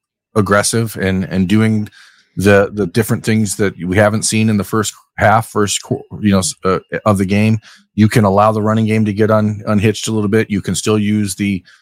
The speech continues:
uh, passing game to get a little bit more creative. And then you can still, if you're doing things the right way on the road at Purdue,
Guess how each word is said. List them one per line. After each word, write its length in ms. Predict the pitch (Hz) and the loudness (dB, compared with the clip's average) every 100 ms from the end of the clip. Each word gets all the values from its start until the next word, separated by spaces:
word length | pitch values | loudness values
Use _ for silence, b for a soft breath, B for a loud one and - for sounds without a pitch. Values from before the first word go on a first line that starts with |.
| b - | b -2
uh, 120 | 92 | 0
passing 400 | - 107 101 104 | 4 2 0 -2
game 240 | 107 107 | 0 0
to 100 | 98 | 0
get 200 | 92 87 | -2 0
a 60 | 107 | 0
little 120 | 107 | 2
bit 120 | 104 | 0
more 140 | 95 101 | -2 -2
creative. 360 | - 107 107 101 | 0 0 0 2
And 100 | 110 | 2
then 100 | 110 | 2
you 80 | |
can 140 | 98 101 | 0 -2
still, 440 | - 123 110 107 107 | 0 2 2 0 -6
if 140 | - | -4
you're 80 | 98 | 0
doing 180 | 107 104 | 2 2
things 180 | 107 | 0
the 120 | 98 98 | 0 2
right 200 | 110 - | 2 2
way 360 | 107 104 104 | -2 0 -2
on 160 | 95 101 | 0 0
the 80 | 101 | 0
road 260 | 101 98 | -2 0
at 160 | 98 - | -2 -2
Purdue, 400 | 101 95 101 98 | -2 -2 0 -2